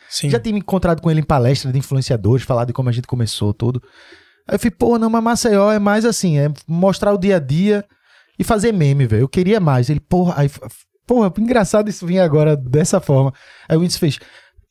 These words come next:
Speaker 2: "Porra, velho, a gente podia fazer, tipo, uma franquia no Nordeste."
Speaker 1: Ah, não, ele falou isso.
Speaker 2: Juro por Deus.
Speaker 1: Ah, não é possível.
Speaker 2: A gente pega todas as capitais, já tem Maceió, só tinha Maceió.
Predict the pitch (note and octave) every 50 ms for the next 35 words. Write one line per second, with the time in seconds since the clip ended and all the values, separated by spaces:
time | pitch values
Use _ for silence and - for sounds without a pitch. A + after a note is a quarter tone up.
0 | - _ - C4 A#3 A#3 G#3 G3+ F#3+ F3 E3+ F3 D#3+ G#3+ G#3 - A3 G#3+ A3+ -
1 | - G#3+ F#3 G3 E3+ - F#3 - G#3+ A3+ A3 - - - A#3 A#3+ A3 - - F3
2 | F3+ E3+ F3+ F#3 F#3+ F#3 E3+ C3+ A#2+ A2+ F3 F#3 E3+ E3 E3 D#3 C#3+ C#3 C3 C3
3 | C3+ D3 D#3+ - D#3+ E3+ E3+ E3 C#3 B2 A#2 A#2+ C#3+ A3+ C4+ C4 - B3+ G#3 D3
4 | C3 A#2 A2+ D#3 D3+ C#3+ C#3 C3 A#2 - - - B2 A2 G#2 G#2 G#2 - C#3+ F3+
5 | G#3 A3+ G3+ - G3+ F#3+ F3 D#3 E3 E3 E3+ A3 A#3 C4 A#3+ B3 A#3 - - A#3+
6 | A3+ - - E3+ D3 C3 B2 B2 B2+ - - - - C3 C3 B2 E3+ E3+ G#3+ A3+
7 | A#3+ A#3+ - - F#3+ D#3 - - - B3 B3+ B3+ - - A3+ A3 A3 A3+ G3+ -
8 | G#3+ D#3+ A#2 G2+ G2+